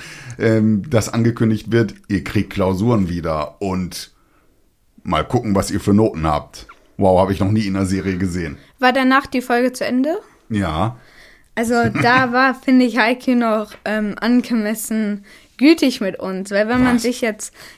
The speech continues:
Speaker 2: gerade Demon Slayer anguckt,
Speaker 1: Mhm.
Speaker 2: bei der zweiten Staffel beim Entertainment District Arc,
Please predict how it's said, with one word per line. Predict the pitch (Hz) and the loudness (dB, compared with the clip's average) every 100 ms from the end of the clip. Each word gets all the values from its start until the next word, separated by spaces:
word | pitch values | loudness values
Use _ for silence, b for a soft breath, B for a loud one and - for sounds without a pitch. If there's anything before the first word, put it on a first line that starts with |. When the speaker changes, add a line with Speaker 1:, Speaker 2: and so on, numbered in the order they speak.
| B | B
Speaker 2:
gerade | 226 220 220 208 | 0 2 2 4
Demon | 262 294 294 | 6 6 4
Slayer | 254 208 202 175 | 2 -2 0 0
anguckt, | 190 208 - 269 311 - - | 0 -4 -4 -4 -4 -6 -8
Speaker 1:
Mhm. | 92 80 82 101 110 - | -6 -4 -2 -4 -4 -6
Speaker 2:
bei | 101 | -4
der | 196 | -2
zweiten | 202 240 240 240 | 0 -2 0 -4
Staffel | - 233 233 240 | -2 -2 0 -2
beim | 226 220 226 | 0 -4 -4
Entertainment | 220 214 240 214 214 214 | -6 -6 -4 -4 -4 -4
District | 233 - 226 220 - | -6 -6 -8 -8 -4
Arc, | 214 233 - | 0 0 -2